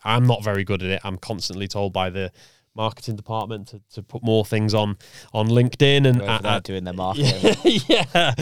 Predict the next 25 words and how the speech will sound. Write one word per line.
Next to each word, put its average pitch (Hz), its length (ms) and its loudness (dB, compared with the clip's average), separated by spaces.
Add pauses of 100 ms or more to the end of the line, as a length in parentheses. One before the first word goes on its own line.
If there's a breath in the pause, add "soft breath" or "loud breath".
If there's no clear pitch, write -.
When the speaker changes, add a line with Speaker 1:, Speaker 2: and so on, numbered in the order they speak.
(440 loud breath)
Speaker 1:
To, 127 280 2
to 117 400 0
improve 127 440 4
my 117 160 2
content. 131 500 2
It's 120 140 -8
not 147 160 0
something 127 280 -2
that 117 100 -6
comes 117 220 -4
naturally 110 300 -6
to - 120 -8
me, 87 80 -6
but - 200 -14
it's - 140 -6
such - 460 -6
an 113 80 -6
incredibly 107 600 -6
powerful 101 440 -6
tool. 95 280 -8 (420 loud breath)
A-, 123 180 -4
as-, - 280 2
any, 147 360 4
a-, 131 100 -4 (240)
even 160 340 -2